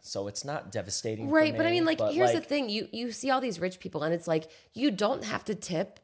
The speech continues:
Speaker 2: like, Sean Hannity. You don't have to tip a hundred percent
Speaker 1: You don't
Speaker 2: all the
Speaker 1: have to do
Speaker 2: time.
Speaker 1: a hundred percent.
Speaker 2: Twenty to thirty.
Speaker 1: Yeah.
Speaker 2: At least tip like a normal person. You know what I mean?
Speaker 1: Yeah.
Speaker 2: Like,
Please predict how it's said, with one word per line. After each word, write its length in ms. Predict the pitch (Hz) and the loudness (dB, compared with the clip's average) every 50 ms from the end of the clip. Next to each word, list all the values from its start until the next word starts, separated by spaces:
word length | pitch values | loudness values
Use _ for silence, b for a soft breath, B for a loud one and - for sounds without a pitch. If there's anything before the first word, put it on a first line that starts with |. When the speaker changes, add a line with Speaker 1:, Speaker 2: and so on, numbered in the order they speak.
| _ _ _ | _ _ _
Speaker 2:
like, 280 | - 185 180 180 - - - | 4 4 4 4 2 -8 -6
Sean 260 | - - 175 170 175 | -4 -2 -2 -2 -2
Hannity. 420 | 180 139 139 135 113 120 107 123 | -2 -2 -2 -2 -2 -4 -4 -4
You 100 | 143 165 | -2 -2
don't 140 | 196 208 214 | -2 -2 -2
have 80 | 220 214 | -4 -6
to 80 | 208 | -8
tip 160 | - 202 - | -6 -6 -6
a 40 | 160 | -4
hundred 220 | 165 185 147 165 - | -4 -4 -4 -4 -4
percent 280 | 160 - - 156 - | -4 -2 -2 -2 -2
Speaker 1:
You 20 | - | 0
don't 60 | 143 | -2
Speaker 2:
all 60 | 139 | -2
the 60 | 139 | -2
Speaker 1:
have 80 | 135 127 | -2 0
to 20 | |
do 60 | 127 | 0
Speaker 2:
time. 80 | 131 110 | 0 0
Speaker 1:
a 20 | 95 | 0
hundred 140 | 107 95 90 | -4 -8 -8
percent. 320 | - - - 95 82 87 - _ _ _ _ _ _ _ _ _ _ _ _ _ _ - | -8 -6 -6 -6 -6 -8 -12 _ _ _ _ _ _ _ _ _ _ _ _ _ _ -16
Speaker 2:
Twenty 360 | - - - 269 285 302 311 294 | -14 -10 -4 -2 0 2 2 2
to 120 | 247 233 | 0 -2
thirty. 480 | 208 - 202 214 220 190 - - - _ _ - - | -4 -2 -4 -4 -2 -4 -4 -6 -8 _ _ -8 -4
Speaker 1:
Yeah. 180 | 330 - - - - _ _ _ _ _ _ _ _ - | -4 -4 -4 -4 -12 _ _ _ _ _ _ _ _ 2
Speaker 2:
At 240 | 247 254 - 233 214 | 2 2 2 2 0
least 360 | 262 277 320 311 - - - | 2 2 2 0 -2 -6 -6
tip 260 | - 220 - - - | -4 -4 -4 -4 -2
like 180 | 175 170 156 160 | 0 0 0 2
a 60 | 151 | 0
normal 340 | 151 143 139 139 147 143 139 | 0 0 0 0 0 -2 -4
person. 440 | - - 131 131 - - 107 - - | -4 -6 -6 -6 -4 -6 -8 -8 -4
You 140 | - 165 180 | 0 0 2
know 100 | 185 160 | 2 4
what 80 | 156 165 | 2 4
I 60 | 160 | 4
mean? 80 | 160 139 | 6 8
Speaker 1:
Yeah. 100 | 127 185 | 8 6
Speaker 2:
Like, 380 | 196 170 156 151 143 - - | 6 4 4 4 4 2 -2